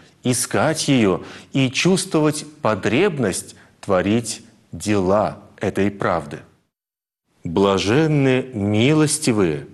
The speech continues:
ибо они помилованы будут".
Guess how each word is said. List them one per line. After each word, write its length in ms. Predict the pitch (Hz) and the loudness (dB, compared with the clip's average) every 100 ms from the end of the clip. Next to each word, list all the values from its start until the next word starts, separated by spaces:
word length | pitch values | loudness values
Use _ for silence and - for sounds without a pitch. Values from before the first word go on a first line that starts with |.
| - - _ - | -20 -20 _ -2
ибо 420 | 107 98 101 92 | 0 2 2 2
они 520 | 90 95 113 117 117 - - _ | 2 2 0 -2 -6 -20 -20 _
помилованы 960 | - 107 104 98 117 117 110 107 98 101 - | -2 0 2 2 2 2 2 0 0 -4 -10
будут". 640 | 82 80 87 90 76 - | -10 -6 -4 -4 -8 -16